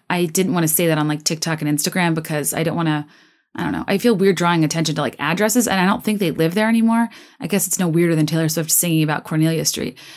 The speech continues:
but it is a very sentimental place to Joe. Um, when I was trying to figure out what Woodvale was, I was like, "Okay, where is Joe from?" I revisit London Boy. She says, um, uh, it took me back to Highgate.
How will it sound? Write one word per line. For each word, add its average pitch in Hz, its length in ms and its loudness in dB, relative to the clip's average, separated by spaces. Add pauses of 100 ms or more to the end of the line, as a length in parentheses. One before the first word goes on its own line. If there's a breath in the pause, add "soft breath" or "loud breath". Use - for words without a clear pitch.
(140)
but 202 280 2
it 202 80 4
is 220 140 4
a 196 60 2
very 214 260 2
sentimental 175 460 0
place 160 260 -2
to 156 100 -6
Joe. 143 480 -2 (380 loud breath)
Um, 160 520 0 (240)
when 190 480 0
I 165 540 -2 (720)
was 185 200 -2
trying 220 260 2
to 185 60 0
figure 175 300 0
out - 80 0
what 120 140 -4
Woodvale 160 440 0
was, 147 320 -2 (160)
I 160 440 0 (280 loud breath)
was 160 140 -2
like, 143 100 -2
"Okay, 156 240 -6
where 156 160 0
is 175 140 2
Joe 156 180 0
from?" 151 360 0
I 143 180 -6
revisit 160 480 -2
London 147 320 0
Boy. 143 340 -2 (260 loud breath)
She 190 220 -2
says, 151 600 0
um, 160 760 -4 (400)
uh, - 140 -12
it - 320 -6
took 196 100 -2
me 202 140 2
back 190 280 0
to 160 380 0
Highgate. 160 760 -4